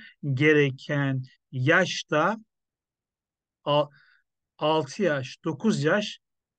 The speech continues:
yanlış bir, e,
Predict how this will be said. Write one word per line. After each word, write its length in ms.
yanlış 840
bir, 300
e, 680